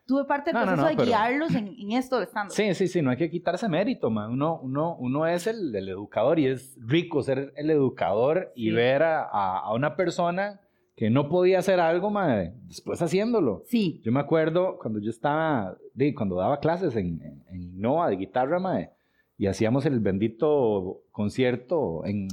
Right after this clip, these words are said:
Speaker 2: Jazz Café
Speaker 1: Ajá,
Speaker 2: Escazú, mae.
Speaker 1: ajá, sí.
Speaker 2: Yo agarraba maes que, de, o sea, no sabían tocar guitarra y a los seis meses estaban
Speaker 1: Estaban ahí subidos.
Speaker 2: en el Jazz Café ahí tocando, mae, X pieza.
Speaker 1: Qué pichudez.
Speaker 2: Y yo llegaba y les decía, "Mae,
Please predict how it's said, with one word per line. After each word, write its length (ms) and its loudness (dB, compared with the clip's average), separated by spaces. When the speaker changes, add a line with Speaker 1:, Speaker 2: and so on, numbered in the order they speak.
Speaker 2:
Jazz 200 0
Café 200 0
Speaker 1:
Ajá, 100 0
Speaker 2:
Escazú, 300 2
mae. 280 0
Speaker 1:
ajá, 300 -2
sí. 200 -2
Speaker 2:
Yo 80 2
agarraba 480 2
maes 360 0
que, 120 -2
de, 320 2
o 40 -6
sea, 200 0
no 280 0
sabían 280 -2
tocar 260 -2
guitarra 580 2
y 60 4
a 80 4
los 200 2
seis 200 2
meses 400 -2
estaban 360 -2
Speaker 1:
Estaban 160 0
ahí 280 2
subidos. 420 2
Speaker 2:
en 140 2
el 180 2
Jazz 240 2
Café 320 2
ahí 220 4
tocando, 560 -2
mae, 380 -2
X 320 -4
pieza. 400 0
Speaker 1:
Qué 120 0
pichudez. 680 -4
Speaker 2:
Y 100 -14
yo 100 -2
llegaba 360 2
y 60 2
les 120 2
decía, 280 0
"Mae, 480 0